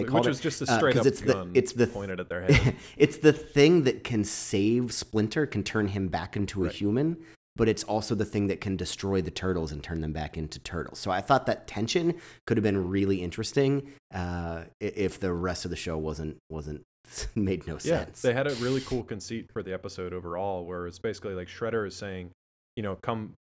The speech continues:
Speaker 2: come and," basically to Splinter, "Come and get me. If you can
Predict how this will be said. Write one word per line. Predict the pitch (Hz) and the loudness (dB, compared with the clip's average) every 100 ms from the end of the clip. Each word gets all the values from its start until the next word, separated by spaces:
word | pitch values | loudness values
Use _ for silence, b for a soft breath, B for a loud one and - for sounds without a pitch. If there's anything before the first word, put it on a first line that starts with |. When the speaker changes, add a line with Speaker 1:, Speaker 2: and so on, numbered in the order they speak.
| - | -8
Speaker 2:
come | 117 113 - | -6 -6 -8
and," | 104 98 87 90 | -10 -10 -10 -8
basically | 151 175 151 | -4 -2 -2
to | 131 | -8
Splinter, | 113 - 120 113 101 | -8 -6 -4 -4 -4
"Come | 139 123 | -4 -4
and | |
get | 101 110 | -4 -4
me. | 98 90 85 _ _ - | -4 -10 -12 _ _ -14
If | - | -12
you | 117 113 | -10 -10
can | 107 95 | -8 -10